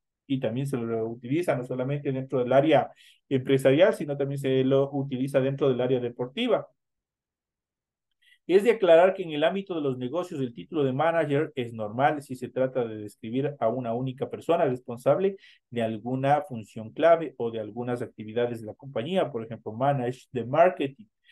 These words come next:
de comunicaciones, en lugar de especialista de marketing de comunicaciones.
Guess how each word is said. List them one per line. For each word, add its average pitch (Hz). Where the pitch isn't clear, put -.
de 120
comunicaciones, 117
en 117
lugar 120
de 120
especialista 117
de 110
marketing 123
de 110
comunicaciones. 110